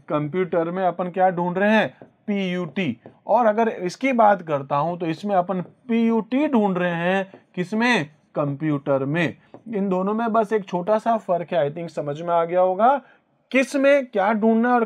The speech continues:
क्या ढूंढना है किस में, ये छोटा सा गैप, थोड़ा सा डिफरेंस है किस में, लोकेट और in एस टी आर में। In एस टी आर थोड़ा इंपॉर्टेंट है। उसके बाद है आपके पास एल केस, यू केस, ठीक है। तो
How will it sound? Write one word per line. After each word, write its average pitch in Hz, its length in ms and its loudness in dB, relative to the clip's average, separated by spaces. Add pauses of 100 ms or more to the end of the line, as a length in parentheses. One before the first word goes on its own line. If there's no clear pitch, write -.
(100)
क्या 233 220 4
ढूंढना 240 440 2
है 208 160 0 (100)
किस 165 240 -4
में, 120 120 -6 (300)
ये 269 180 2
छोटा 156 320 -2
सा 156 180 -2
गैप, 139 340 -2 (180)
थोड़ा 170 220 4
सा 165 200 -6
डिफरेंस 156 540 -6
है 262 180 4 (520)
किस 160 260 -4
में, 240 260 2
लोकेट 147 460 0
और 247 340 4
in 190 100 -2 (200)
एस - 220 -8
टी 135 100 -4
आर 95 200 -8
में। 92 160 -18 (880)
In 240 160 4
एस 208 200 2
टी 208 120 4
आर 202 200 6 (300)
थोड़ा 156 160 2 (100)
इंपॉर्टेंट 135 580 -8
है। 196 220 2 (240)
उसके 160 260 -2
बाद 180 300 4
है 185 60 -2
आपके 151 340 -2
पास 143 360 -2
एल 139 200 -4
केस, 190 400 0
यू 143 280 -2
केस, 131 520 -6
ठीक 135 140 -8
है। 202 100 4 (320)
तो 208 100 2